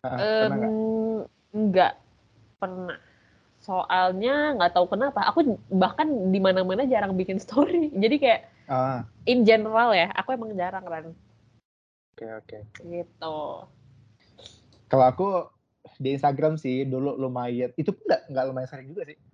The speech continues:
Speaker 1: Tapi, eh, lumayan lah gitu, bikin story dulu ya, zaman-zaman aku masih aktif Instagram.
Speaker 2: Hmm.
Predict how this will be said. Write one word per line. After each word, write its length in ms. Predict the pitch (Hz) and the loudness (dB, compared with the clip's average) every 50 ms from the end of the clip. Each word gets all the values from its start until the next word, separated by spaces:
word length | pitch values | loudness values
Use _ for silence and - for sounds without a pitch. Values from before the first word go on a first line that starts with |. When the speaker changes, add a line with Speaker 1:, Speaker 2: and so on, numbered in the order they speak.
| _ _ _ _ _ _ _ _ _ _ _ _ _ | _ _ _ _ _ _ _ _ _ _ _ _ _
Speaker 1:
Tapi, 200 | - - 185 233 - - - _ _ _ _ _ _ _ _ _ | -4 0 2 2 2 0 -6 _ _ _ _ _ _ _ _ _
eh, 180 | - 135 127 123 | -2 0 0 0
lumayan 320 | 127 120 123 127 143 151 | -2 -2 -4 -4 -2 -2
lah 220 | 175 185 180 165 151 | 0 0 0 0 0
gitu, 360 | 135 131 135 - - 131 131 | -2 -4 -6 -4 -4 -6 -6
bikin 260 | 131 135 120 - 135 - | -6 -8 -10 -8 -8 -6
story 240 | - 131 127 135 135 | -6 -6 -6 -4 -6
dulu 280 | 131 131 135 143 143 | -6 -4 -4 -4 -6
ya, 220 | 123 113 113 123 123 | -6 -8 -10 -10 -8
zaman-zaman 460 | 120 117 113 117 113 117 117 120 117 | -8 -8 -8 -6 -6 -6 -6 -6 -8
aku 160 | 120 117 - 123 | -12 -12 -14 -14
masih 240 | 120 117 - 127 120 | -14 -12 -12 -10 -10
aktif 300 | 117 117 - _ 131 117 - - - | -10 -10 -6 _ -6 -6 -6 -12 -20
Instagram. 500 | 123 - - 117 113 110 113 110 113 123 - _ - _ _ _ _ _ _ _ _ _ | -20 -14 -10 -10 -10 -8 -8 -10 -10 -12 -16 _ -20 _ _ _ _ _ _ _ _ _
Speaker 2:
Hmm. 300 | - 190 185 175 170 | -12 -10 -10 -10 -10